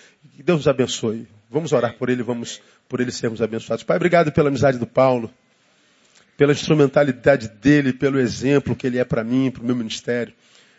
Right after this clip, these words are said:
Obrigado pela igreja linda que tu, por ele, plantastes em Uberlândia e em parte do Brasil. Obrigado, Deus, porque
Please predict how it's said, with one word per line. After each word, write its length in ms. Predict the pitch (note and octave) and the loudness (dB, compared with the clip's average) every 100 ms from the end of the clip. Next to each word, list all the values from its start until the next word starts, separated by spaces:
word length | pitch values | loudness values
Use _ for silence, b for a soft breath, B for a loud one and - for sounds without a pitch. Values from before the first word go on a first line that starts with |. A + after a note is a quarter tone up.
| b b | b b
Obrigado 360 | D3 E3+ F#3 | 0 4 4
pela 180 | - D#3+ | 4 4
igreja 320 | D3 D#3 D#3 | 4 2 2
linda 380 | C3 C#3+ F3 D3+ | 2 2 -2 -2
que 140 | - C3 | -4 -8
tu, 520 | - D#3 D#3 D3 C3 | -6 -2 0 0 -2
por 180 | - D3+ | 0 4
ele, 240 | D3+ D#3 C#3+ | 6 4 4
plantastes 1080 | D3 C3+ B2 C#3 C#3 - C#3 B2+ - - _ b b b b - | 2 2 2 0 0 -4 -8 -8 -10 -14 _ b b b b 0
em 140 | D3+ | 2
Uberlândia 800 | D#3 D#3 B2 C#3 D#3+ E3 C#3+ C#3 | 4 4 4 4 4 4 4 2
e 420 | C#3+ C#3+ C#3 C3+ | 2 -2 -2 -2
em 100 | C3+ | -4
parte 360 | B2+ - A#2 - | 0 -2 -2 -6
do 80 | C3 | -2
Brasil. 600 | A#2 G#2 A2 C3+ B2+ B2 b b b b b b b | -2 -2 -4 -2 -2 -4 b b b b b b b
Obrigado, 380 | - D#3 F#3 E3 | -2 2 4 4
Deus, 180 | E3+ F3+ | 4 2
porque 720 | E3+ - F3 E3+ E3 D#3 C#3+ | 0 0 2 4 4 4 4